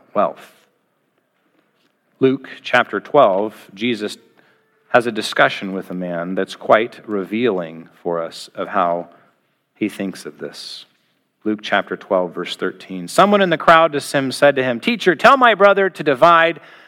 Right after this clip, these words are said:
my inheritance with me." But Jesus said to him, "Man, who made me a judge or arbiter over you?" And he said to them, "Take care and be on your guard against all covetousness, for one's life does not consist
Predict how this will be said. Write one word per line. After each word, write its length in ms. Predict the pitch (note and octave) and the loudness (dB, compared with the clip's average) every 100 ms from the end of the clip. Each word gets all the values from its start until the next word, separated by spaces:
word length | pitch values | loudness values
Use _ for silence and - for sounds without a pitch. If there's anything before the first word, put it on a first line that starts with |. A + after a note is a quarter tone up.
| _ | _
my 180 | - B2+ | 2 4
inheritance 800 | C3 C3+ E3 D3+ - B2 A2+ - | 4 4 2 2 -4 -6 -6 -8
with 240 | A#2 A2 - | -4 -4 -4
me." 260 | F2 D#2 D2 _ _ _ _ _ _ _ _ _ _ _ _ _ _ _ _ _ | -12 -12 -20 _ _ _ _ _ _ _ _ _ _ _ _ _ _ _ _ _
But 100 | G#2 | -8
Jesus 320 | A2+ A2 G2 | -4 -4 -4
said 220 | - G#2+ | 0 0
to 60 | G2+ | 0
him, 160 | G2+ G2+ | -2 2
"Man, 220 | C3 D3+ | 2 2
who 120 | D#3+ | 0
made 260 | E3+ E3 D3+ | 2 0 0
me 120 | D3 | -2
a 60 | |
judge 340 | A#2+ C#3 C#3+ C3 | 2 4 4 2
or 60 | |
arbiter 460 | B2 C3 B2+ A#2 G#2 | 2 2 2 0 0
over 240 | F#2+ E2+ | 0 -4
you?" 280 | E2 D#2 F#2 _ _ _ _ _ _ _ _ _ _ _ _ _ | -8 -10 -18 _ _ _ _ _ _ _ _ _ _ _ _ _
And 80 | A2 | -4
he 60 | A2+ | -4
said 300 | - C3+ B2+ | 0 0 0
to 100 | A2 | -4
them, 240 | F#2 E2+ | -4 -6
"Take 300 | - E3 E3+ | 0 0 0
care 260 | - D3+ C3 | -2 0 0
and 140 | A2 | -2
be 160 | A#2+ C#3 | 0 2
on 160 | C#3 | 0
your 100 | C#3 | -2
guard 300 | B2 G2+ G2 | 0 2 2
against 340 | F#2 F2+ F2+ - | 0 -6 -6 -2
all 260 | G#2+ A#2 | 2 2
covetousness, 1080 | B2 - G2+ E2+ - - - - - - - _ _ _ _ _ _ | 2 -2 -2 -2 -10 -12 -18 -20 -20 -20 -20 _ _ _ _ _ _
for 160 | A#2 | -2
one's 440 | G#2+ A#2+ C#3+ D3+ - | 2 2 2 -4 0
life 440 | A#2 G#2+ A2 - | 2 2 -2 -8
does 180 | G2 F#2+ | -10 -4
not 360 | G2 G2+ - - | 0 0 0 -8
consist 840 | G#2 F#2+ - - - - - | -12 -10 -10 -6 -8 -8 -18